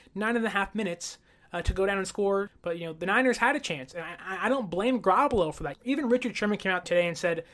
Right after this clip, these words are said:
"It's not Garoppolo's fault. I-, if we make one stop, then he's heralded as this hero." And so I wanna give you the floor and, and let you give your take on maybe, maybe why Jimmy Garoppolo doesn't deserve the,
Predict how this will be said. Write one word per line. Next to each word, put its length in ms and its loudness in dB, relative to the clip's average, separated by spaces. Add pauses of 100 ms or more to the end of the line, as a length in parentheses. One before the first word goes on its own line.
(340)
"It's 160 0
not 180 4
Garoppolo's 400 4
fault. 320 -14
I-, 60 -16
if 420 0
we 100 4
make 220 2
one 300 0
stop, 400 0 (260)
then 160 -2
he's 260 -6
heralded 380 -2
as 300 -2
this 140 -4
hero." 440 -6 (240)
And 200 -2
so 340 0
I 120 4
wanna 260 4
give 280 -2
you 80 6
the 120 6
floor 320 0
and, 120 0
and 160 -2
let 220 0
you 80 -2
give 260 -2
your 140 -2
take 320 2
on 180 0 (280)
maybe, 140 0
maybe 220 4
why 220 4
Jimmy 200 0
Garoppolo 540 4
doesn't 300 2
deserve 460 6
the, 280 -6